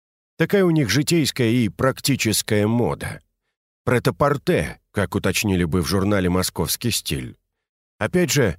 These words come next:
необходимости существования тех же великороссов, хотя бы и с лешими, и вековой опыт изысканий и процветаний подсказывали, чтобы отчураться от хулиганств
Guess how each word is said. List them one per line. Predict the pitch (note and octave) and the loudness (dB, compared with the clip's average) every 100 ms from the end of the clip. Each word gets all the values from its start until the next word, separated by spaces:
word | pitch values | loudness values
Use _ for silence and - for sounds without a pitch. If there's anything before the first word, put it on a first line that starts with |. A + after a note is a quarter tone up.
| _ | _
необходимости | A2 D3 - E3 E3+ F3 - D3+ | 0 0 0 0 2 0 0 0
существования | B2+ D#3 B2+ C3+ - B2+ B2+ B2+ A#2 A2 | 0 0 0 0 0 0 2 2 2 2
тех | - A2+ | 0 0
же | F2+ F#2+ | 2 2
великороссов, | G#2+ B2 - B2+ F#3 F3 F2+ D2+ - - | 2 2 0 2 2 2 0 -2 -8 -10
хотя | - G#2 F2+ | -4 -2 -2
бы | D#2+ E2 | 0 0
и | D2+ | 0
с | D#2+ F2+ | 0 0
лешими, | F2+ G#2 - G2 E2 D2 - - _ _ | 0 2 2 0 0 -2 -8 -20 _ _
и | B2 B2 | 0 2
вековой | A2 C#3 D#3 D3 D#3+ - - | 2 2 0 2 0 0 0
опыт | F3 D#3+ D3 - | 0 0 -2 0
изысканий | C#3 B2 C#3 - D#3 C3 B2+ | 0 0 -2 0 0 2 2
и | B2 | 0
процветаний | - C3 - C3 - F#3+ D3+ C#2+ B1+ A#1 _ _ _ | 0 -2 -2 -4 0 0 0 -2 -6 -12 _ _ _
подсказывали, | - A2 - D3 G#2+ C#2 C2 - - _ _ _ | -4 -4 0 0 0 -4 -10 -12 -16 _ _ _
чтобы | - C#3 A#2+ F#2+ | -2 2 2 2
отчураться | C2 A#2 - F3 D#3 C3 E2+ - F2+ F2 | 0 -2 0 0 2 2 0 -2 0 0
от | - | -2
хулиганств | A2+ G#2+ G2 G2 F2 - - | -2 0 0 0 -2 -6 -10